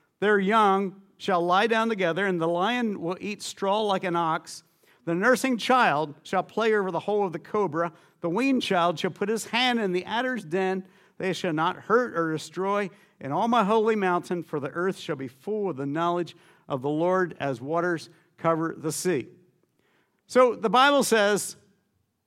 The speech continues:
"When the curse of sin is removed, all of creation is gonna change. Wolves and sheep are gonna live together in peace.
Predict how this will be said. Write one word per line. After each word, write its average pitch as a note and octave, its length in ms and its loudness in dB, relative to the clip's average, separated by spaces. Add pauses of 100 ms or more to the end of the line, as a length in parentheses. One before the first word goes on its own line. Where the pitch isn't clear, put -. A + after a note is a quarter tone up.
(880)
"When A3+ 340 2
the G3 80 -2
curse - 720 2
of F3+ 160 2
sin C4+ 320 0
is E3+ 180 -2
removed, G3 580 2 (100)
all C#4 340 2
of B3 80 -2
creation B3+ 540 0
is F#3 160 -4
gonna G#3+ 260 -2
change. G3+ 640 -6 (800)
Wolves D4 480 4
and A3 180 0
sheep C#4+ 320 0
are A3+ 80 4
gonna A#3 240 4
live A#3 220 6
together A3 420 2
in A#3 100 2
peace. A3 500 -2